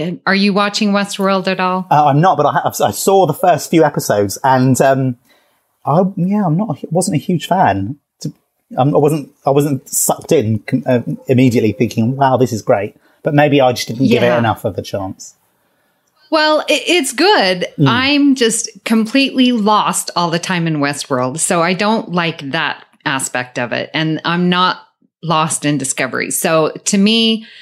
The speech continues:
Speaker 1: I like the writing in Discovery a little bit better. Um, so I'm,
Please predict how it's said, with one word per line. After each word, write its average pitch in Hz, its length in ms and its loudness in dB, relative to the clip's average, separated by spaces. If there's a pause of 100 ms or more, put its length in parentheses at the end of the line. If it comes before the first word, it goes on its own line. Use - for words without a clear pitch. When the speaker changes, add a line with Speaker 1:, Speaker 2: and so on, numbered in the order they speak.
(160)
Speaker 1:
I 185 100 -2
like 180 220 -2
the 170 100 -2
writing 165 600 0
in 214 260 2
Discovery 214 420 0
a 208 60 0
little 202 160 0
bit 190 160 -2
better. 202 360 -2 (340)
Um, 170 520 0
so 196 480 2
I'm, 196 480 0